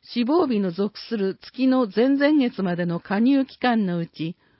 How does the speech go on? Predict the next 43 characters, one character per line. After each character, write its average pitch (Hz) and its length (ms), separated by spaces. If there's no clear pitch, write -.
保 240 140
険 294 300
料 202 180
を 160 240
納 277 240
め 262 100
た 165 160
期 - 220
間、 143 260
免 240 320
除、 160 280
猶 302 220
予 233 180
を 185 60
受 226 180
け 240 40
た 185 140
期 - 140
間 233 260
の 156 100
合 226 240
計 240 240
が 202 300
三 262 280
分 262 240
の 254 120
二 247 300
以 254 160
上 202 300
あ 185 80
る 190 100
こ 151 140
と。 - 260
前 240 140
々 294 240
月 247 280
ま 180 160
で 160 140
の 151 280
一 262 280
年 285 200
間 190 280
に 175 180